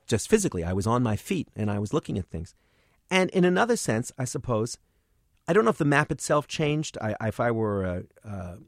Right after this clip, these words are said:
a grander and more moral person, I would say, yes, it expanded, so I included more people and more kinds. But I don't think that really happened. I think sort of the title of the map changed a lot. I'd always thought of New York as essentially a kind of new Rome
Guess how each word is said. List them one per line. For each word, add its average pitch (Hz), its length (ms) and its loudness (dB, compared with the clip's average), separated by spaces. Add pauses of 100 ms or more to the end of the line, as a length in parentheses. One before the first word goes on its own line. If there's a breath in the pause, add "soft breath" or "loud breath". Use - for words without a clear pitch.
(160)
a 107 60 -6
grander 101 520 0
and 95 160 -2
more 101 160 0
moral 98 300 -2
person, 101 360 -2
I 85 80 -4
would 87 160 -8
say, - 100 -6
yes, 92 320 -4
it 85 120 -8
expanded, 92 520 -6
so 98 140 -10
I 87 80 -6
included 90 560 -8 (260 soft breath)
more 104 200 -4
people 101 400 -6
and 92 120 -4
more 92 280 -4 (220)
kinds. 90 300 -8
But 110 120 -4
I 120 60 0
don't 139 120 -2
think 113 120 -6
that 107 120 -2
really 98 200 -4
happened. 101 280 -6 (320 soft breath)
I 135 80 2
think 170 180 2
sort 139 200 0
of 107 160 -4
the 101 200 -2 (280)
title 143 340 0
of 82 60 -8
the 87 100 -6
map 82 260 -8
changed 78 340 -8
a 80 40 -8
lot. 78 240 -12 (320 soft breath)
I'd 127 140 8
always 147 300 8
thought 117 180 4
of 104 80 -2
New 104 80 0
York 95 320 -2
as 90 100 -8
essentially 95 440 -4
a 87 40 -4
kind 95 200 -6
of 85 80 -4
new 101 200 0
Rome 90 540 -4